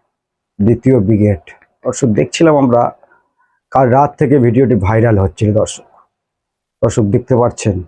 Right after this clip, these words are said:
স্ক্রিনে দেওয়া ছবি দর্শক দেখতে পাচ্ছেন, মানুষের ভিড়, মানুষের যে ঢল দর্শক, আমরা দেখছিলাম আর ভাবছিলাম বারাসাত লোকসভা তাহলে শাসকের হয়তো হাত ছাড়া হতে পারে।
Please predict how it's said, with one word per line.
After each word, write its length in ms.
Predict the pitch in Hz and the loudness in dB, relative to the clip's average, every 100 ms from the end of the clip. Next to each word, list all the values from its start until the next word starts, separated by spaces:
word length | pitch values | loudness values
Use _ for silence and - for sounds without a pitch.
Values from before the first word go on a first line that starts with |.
| _ _ _ _ _ _ _ _ _ - | _ _ _ _ _ _ _ _ _ -8
স্ক্রিনে 360 | - - 147 147 | -8 0 2 2
দেওয়া 140 | 143 143 - | 2 0 0
ছবি 160 | 151 147 | 2 2
দর্শক 180 | 143 135 | 2 0
দেখতে 180 | 127 - | 0 0
পাচ্ছেন, 360 | 139 139 - - _ _ _ _ _ | 0 -2 -6 -18 _ _ _ _ _
মানুষের 560 | - 104 117 117 - 127 90 - | -4 0 0 0 0 -2 -2 -2
ভিড়, 320 | 101 120 107 - _ _ _ _ _ _ _ _ - | 2 2 2 -4 _ _ _ _ _ _ _ _ -2
মানুষের 520 | 135 147 180 180 190 151 | 2 4 2 2 0 2
যে 100 | 175 120 | 0 0
ঢল 240 | 104 151 175 131 | 2 2 2 0
দর্শক, 300 | 185 - 165 - - | -2 0 -2 -2 0
আমরা 140 | 165 165 - | 2 2 2
দেখছিলাম 400 | 165 - 175 170 | -2 0 2 2
আর 80 | 156 101 | 0 -2
ভাবছিলাম 440 | 131 - 147 127 85 _ _ _ _ _ _ - - - _ _ _ _ _ _ _ _ - | -4 0 0 0 -2 _ _ _ _ _ _ -20 -20 -20 _ _ _ _ _ _ _ _ -4
বারাসাত 520 | 95 117 117 131 120 113 | 0 0 0 0 2 2
লোকসভা 360 | 110 - 113 110 | 0 -2 -2 -2
তাহলে 320 | 104 98 95 95 80 _ _ _ _ _ _ _ _ _ | -2 0 0 -2 -4 _ _ _ _ _ _ _ _ _
শাসকের 580 | - - 127 - 98 120 98 | -8 -4 -2 0 0 0 0
হয়তো 240 | 107 101 85 | -2 -2 -2
হাত 160 | 104 - | -4 -4
ছাড়া 180 | - 101 80 | -4 -4 -4
হতে 180 | 90 95 - | -4 -4 -4
পারে। 320 | 82 80 78 | -6 -6 -10